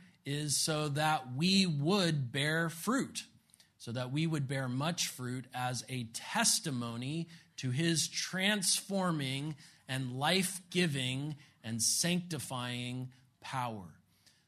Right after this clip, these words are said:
The redemptive work of the Lord Jesus, which he is about to accomplish just a few hours after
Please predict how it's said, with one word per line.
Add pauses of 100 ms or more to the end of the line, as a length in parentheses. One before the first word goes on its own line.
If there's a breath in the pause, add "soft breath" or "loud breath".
The
redemptive
work
of
the
Lord
Jesus,
which
he
is
about
to
accomplish
just
a
few
hours
after